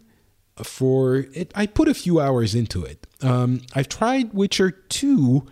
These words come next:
<laughs> and I didn't, I don't think I put a few hours into it. Uh, I must have been distracted by, you know, some other game that came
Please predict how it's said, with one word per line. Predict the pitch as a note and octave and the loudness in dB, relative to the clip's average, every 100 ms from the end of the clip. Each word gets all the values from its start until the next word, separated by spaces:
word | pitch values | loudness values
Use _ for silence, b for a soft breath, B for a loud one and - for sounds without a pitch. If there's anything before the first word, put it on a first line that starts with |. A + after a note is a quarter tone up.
| - | -18
<laughs> | - - | -20 -8
and | - - | -2 0
I | F3+ D#3+ | 0 0
didn't, | A#3 B3+ - | -2 -2 -2
I | D#3 | 0
don't | F#3 C#4+ | 0 0
think | D4 | 0
I | D3 | 0
put | B2 C3 | 2 2
a | A#2 | 0
few | - G#2+ | 0 -2
hours | G2+ F2 E2+ | -2 -4 -6
into | F2 F2 G2 F2 | -8 -8 -6 -4
it. | C3 - B B B | -6 -10 B B B
Uh, | A#2+ | 0
I | A2+ A#2 | 2 2
must | B2 - | 2 0
have | A2+ | 0
been | A2 | 0
distracted | G#2 - - G2 - F#2+ E2 | 0 -2 -2 -4 -4 -8 -6
by, | F#2 F2+ F2 F2 | -4 -4 -4 -8
you | F#2 | -8
know, | F2 | -8
some | D#2 - F#2 | -8 -6 -6
other | F#2 F2+ | -4 -6
game | E2 F2+ E2+ | -6 -6 -6
that | E2 F2 _ _ - | -8 -12 _ _ -10
came | G2 E2+ E2 | -6 -4 -6